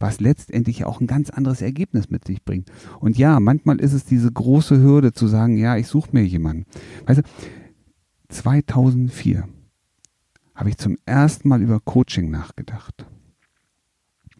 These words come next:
Und ich habe noch eine ganze Weile gebraucht, um Coaching zu machen. Ich war beim Psychotherapeuten, weil's die Kasse übernimmt.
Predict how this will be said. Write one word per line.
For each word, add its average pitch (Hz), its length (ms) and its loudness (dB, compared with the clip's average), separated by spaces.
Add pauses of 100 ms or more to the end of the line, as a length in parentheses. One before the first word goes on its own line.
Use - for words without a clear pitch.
(300)
Und 113 160 4
ich 113 160 -4
habe 127 200 2
noch 117 120 2
eine 107 140 0
ganze 127 340 0
Weile 110 220 2
gebraucht, 95 340 -4
um 87 100 -6
Coaching - 380 0
zu - 120 -10
machen. - 220 -12 (800)
Ich - 120 -10
war 101 120 2
beim 87 160 0
Psychotherapeuten, 92 1040 -2
weil's 90 160 -8
die - 80 -8
Kasse - 280 -4
übernimmt. 87 440 -4